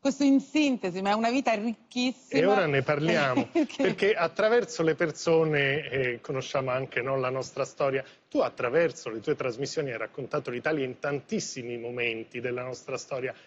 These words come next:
Speaker 2: Questo è un momento importantissimo, no? Come abbiamo reagito a questa epidemia e come l'abbiamo vissuta.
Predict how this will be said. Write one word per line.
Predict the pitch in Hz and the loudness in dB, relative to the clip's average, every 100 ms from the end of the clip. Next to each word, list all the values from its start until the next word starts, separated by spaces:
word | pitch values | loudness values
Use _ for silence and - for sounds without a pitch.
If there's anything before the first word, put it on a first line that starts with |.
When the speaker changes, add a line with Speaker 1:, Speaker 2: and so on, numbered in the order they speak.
| _ | _
Speaker 2:
Questo | - - | -6 -4
è | |
un | 107 | -6
momento | 110 117 - | -6 -6 -6
importantissimo, | 110 123 - 113 - 104 - 113 | -6 -8 -8 -12 -12 -18 -16 -10
no? | 117 | -10
Come | - 202 190 | 0 2 2
abbiamo | 160 156 156 | 2 2 4
reagito | 156 156 202 165 | 4 4 2 0
a | |
questa | - 160 139 156 | 0 -2 -2 -2
epidemia | 139 180 190 226 262 214 | 0 2 2 2 2 2
e | 151 | 0
come | 175 160 | 0 0
l'abbiamo | 147 147 143 | 2 0 -2
vissuta. | 131 - 117 117 | -4 -6 -8 -10